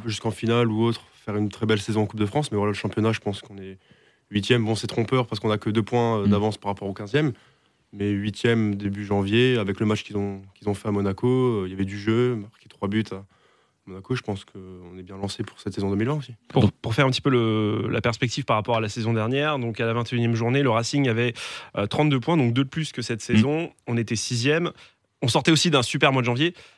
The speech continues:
Speaker 2: Oui.
Speaker 3: Un petit peu comme, euh,
Speaker 2: Bah, comme là,
Speaker 3: comme
Speaker 2: finalement,
Speaker 3: cette
Speaker 2: un petit
Speaker 3: année.
Speaker 2: peu, bah oui,
Speaker 3: Mais
Speaker 2: oui.
Speaker 3: on avait, euh, une victoire en moins, huit victoires. On avait par contre huit matchs nuls et seulement cinq défaites. Euh, et puis on avait surtout inscrit trente-sept buts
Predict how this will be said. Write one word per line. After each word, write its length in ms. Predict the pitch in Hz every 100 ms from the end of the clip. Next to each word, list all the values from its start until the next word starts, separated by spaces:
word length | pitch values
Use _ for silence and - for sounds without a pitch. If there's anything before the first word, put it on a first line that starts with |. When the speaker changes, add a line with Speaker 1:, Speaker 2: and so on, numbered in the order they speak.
| _ - 110
Speaker 2:
Oui. 100 | 110
Speaker 3:
Un 40 |
petit 160 | 98 -
peu 100 | 135
comme, 180 | 110 98
euh, 320 | 95 95 95
Speaker 2:
Bah, 120 | 104
comme 140 | 95 95
là, 120 | 147
Speaker 3:
comme 80 | 104 98
Speaker 2:
finalement, 160 | 104
Speaker 3:
cette 80 | 160
Speaker 2:
un 60 | 160
petit 40 | 214
Speaker 3:
année. 60 |
Speaker 2:
peu, 140 | 170 117
bah 140 | 92
oui, 60 | 107
Speaker 3:
Mais 120 | 147 208
Speaker 2:
oui. 80 |
Speaker 3:
on 60 | 175
avait, 260 | 156 170 165
euh, 200 | 147 135
une 100 | 180
victoire 280 | 170 170 147
en 80 | 147
moins, 260 | 151 190
huit 160 | 175 156
victoires. 460 | 147 156 160 180 170
On 100 | 127
avait 160 | 123 123
par 140 | 123
contre 240 | 151 - 117
huit 240 | 147 247
matchs 240 | 208 -
nuls 320 | 156 156 190 -
et 220 | 147 -
seulement 320 | - 143 147
cinq 320 | 143 175 175
défaites. 480 | 139 131 117 120 - 113
Euh, 200 | 107 -
et 80 | 117
puis 160 | -
on 80 | 147
avait 140 | 107
surtout 280 | 107 120 -
inscrit 240 | 120 - 123
trente-sept 480 | - 185 165 139
buts 200 | 120 151